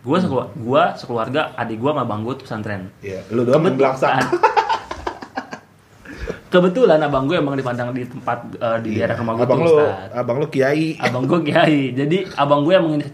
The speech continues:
Speaker 1: men-, menginisiatifkan untuk ada ceramah.
Speaker 2: Iya.
Speaker 1: Dan gue dikasih imbasnya.
Speaker 2: Apaan?
Speaker 1: Mbah gue bilang, "Lid, besok kamu ya."
Speaker 2: <laughs>
Speaker 1: Saya tidak
Speaker 2: Mampus.
Speaker 1: tahu ngomong apa.
Speaker 2: Tersesatlah orang-orang yang mendengarkan ceramah Anda.
Speaker 1: Astagfirullah. <laughs>
Speaker 2: Iya, tapi gu-, lu, lu kebayang nggak sih?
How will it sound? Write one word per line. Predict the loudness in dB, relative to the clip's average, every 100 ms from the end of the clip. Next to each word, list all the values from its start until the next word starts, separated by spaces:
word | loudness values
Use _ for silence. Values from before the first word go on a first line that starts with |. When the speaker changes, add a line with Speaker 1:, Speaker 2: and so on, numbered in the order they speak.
| -6
Speaker 1:
men-, | -4 -2 -2
menginisiatifkan | -4 -2 -4 -4 -6 -4 -4
untuk | -2 -2
ada | -2
ceramah. | -2 -2 -2 -6 -6 -4
Speaker 2:
Iya. | -4 -4 -8 -8
Speaker 1:
Dan | -2 0
gue | 0 2 2 0 -6
dikasih | -8 -6 -4
imbasnya. | -4 -4 -8 -12 -14 -12
Speaker 2:
Apaan? | -8 -2 -2 -2 -6 -2
Speaker 1:
Mbah | 0 0
gue | 0
bilang, | 0 -2 -4 -6
"Lid, | -6 -6 -4 -4 -2
besok | -4 -2 0
kamu | 2 0
ya." | -2 -8 -12
Speaker 2:
<laughs> | -6 0 0 2 0
Speaker 1:
Saya | 2 4 6 6
tidak | 4 2
Speaker 2:
Mampus. | 4 6
Speaker 1:
tahu | 8 8 8 6
ngomong | 6 0 0
apa. | 0 2 4 6 4 0 -10 -8
Speaker 2:
Tersesatlah | -6 -6 0 0 2 2
orang-orang | 2 2 2 2
yang | -2
mendengarkan | 0 0 2 0 2
ceramah | 0 0 -2
Anda. | -2 0
Speaker 1:
Astagfirullah. | -2 -4 -2 2 4 4 6 8 8 8 8 6 6 4 4 4
<laughs> | 2 0 0
Speaker 2:
Iya, | -2
tapi | 0 -4 -6
gu-, | -10 -10
lu, | -4 -4 -2
lu | -2
kebayang | 2 2 2 0
nggak | -4
sih? | -8